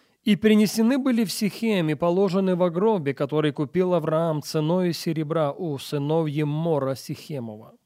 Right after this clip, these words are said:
А по мере, как приближалось время исполниться обетованию, о котором клялся Бог Аврааму, народ возрастал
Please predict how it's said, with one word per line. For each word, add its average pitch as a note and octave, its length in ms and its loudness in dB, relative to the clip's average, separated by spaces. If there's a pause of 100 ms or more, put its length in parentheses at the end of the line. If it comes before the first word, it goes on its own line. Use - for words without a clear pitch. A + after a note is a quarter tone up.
(920)
А B2+ 100 -8
по C#3 120 -4
мере, D#3+ 380 4
как E3 280 0
приближалось D#3 720 0
время E3+ 360 0
исполниться G3 760 0
обетованию, F3 760 0
о C3+ 40 -4
котором D#3 460 -2
клялся F3+ 540 0
Бог D#3+ 420 -2
Аврааму, D#3 720 -2 (880)
народ C#3 360 0
возрастал C#3 840 -2